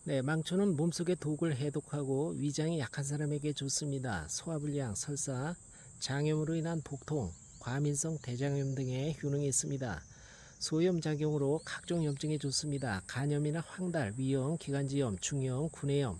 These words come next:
결막염 등 염증을 다스립니다. 또 거품 작용으로 중풍에도 효능이 있고요. 뼈마디의 통증, 치통 등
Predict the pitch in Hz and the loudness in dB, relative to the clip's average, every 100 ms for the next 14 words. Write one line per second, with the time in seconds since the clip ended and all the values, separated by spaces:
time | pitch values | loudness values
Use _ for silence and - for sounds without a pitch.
0 | - - 131 139 135 135 127 127 147 180 | -8 -4 0 2 2 2 2 2 0 -2
1 | - - - - 135 156 151 175 175 139 | -8 -20 -20 -4 0 2 2 0 0 0
2 | 139 147 143 139 123 90 - - - - | 0 0 0 0 0 -2 -4 -16 -14 -4
3 | 139 - 151 170 165 151 143 147 139 135 | -4 0 -2 2 2 2 2 2 4 4
4 | 156 - 151 143 160 147 160 143 143 147 | 2 2 0 0 0 2 2 2 2 2
5 | 147 - 160 123 - - - - - - | 0 0 2 2 -2 -10 -18 -18 -18 -18
6 | - - 175 165 156 170 - 175 160 160 | -8 0 2 2 2 0 0 -4 0 0
7 | 104 - 185 - 151 131 131 185 | 0 -4 -4 0 0 2 2 0